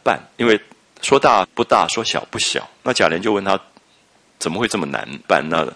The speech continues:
比如说林黛玉以前也过生日啊，那宝钗跟黛玉差不多都是小女孩，那么就按照黛玉的规格来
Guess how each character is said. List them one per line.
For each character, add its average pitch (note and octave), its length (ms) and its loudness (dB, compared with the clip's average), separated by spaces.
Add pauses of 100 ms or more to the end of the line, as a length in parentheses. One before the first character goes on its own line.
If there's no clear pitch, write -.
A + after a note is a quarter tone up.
(240)
比 F2 80 -6
如 - 20 -2
说 F#2 140 4
林 F2 200 0
黛 A#2 140 4
玉 A2+ 160 2
以 - 40 -6
前 D#2 180 -6
也 D#2+ 80 0
过 D#2 200 -4
生 E2+ 260 -4
日 D#2 120 -6
啊， C#2 160 -6
那 F2 180 -2
宝 C#2+ 200 0
钗 G#2+ 180 0
跟 G#2+ 140 -2
黛 A2+ 180 2
玉 G#2 140 0
差 F#2+ 180 -2
不 F#2+ 100 -6
多 F2+ 120 2
都 F#2+ 160 0
是 D#2+ 400 -2
小 E2 180 0
女 E2+ 160 -8
孩， B1 260 -6 (300)
那 - 80 -6
么 A2+ 60 -4
就 A#2 120 2
按 B2 180 2
照 A#2+ 120 2
黛 C3+ 240 2
玉 A2+ 220 -2
的 D#2 140 -2
规 F#2 220 0
格 D2+ 180 -4
来 B1+ 180 -6